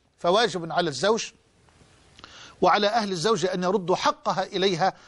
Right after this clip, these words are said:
ولو كان ذلك مالاً بقدر ما دفعته، وأسأل الله سبحانه وتعالى أن يصلح القلوب وأن يصلح البيوت، إنه ولي ذلك والقادر عليه.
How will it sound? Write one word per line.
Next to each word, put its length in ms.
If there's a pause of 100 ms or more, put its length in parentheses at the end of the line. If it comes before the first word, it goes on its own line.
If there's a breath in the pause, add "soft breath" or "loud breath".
(140)
ولو 220
كان 260
ذلك 360
مالاً 440 (320 soft breath)
بقدر 460
ما 120
دفعته، 640 (220 soft breath)
وأسأل 300
الله 160
سبحانه 380
وتعالى 460 (400 soft breath)
أن 260 (120)
يصلح 380
القلوب 460
وأن 200
يصلح 300
البيوت، 500 (340 loud breath)
إنه 260
ولي 200
ذلك 420
والقادر 460
عليه. 220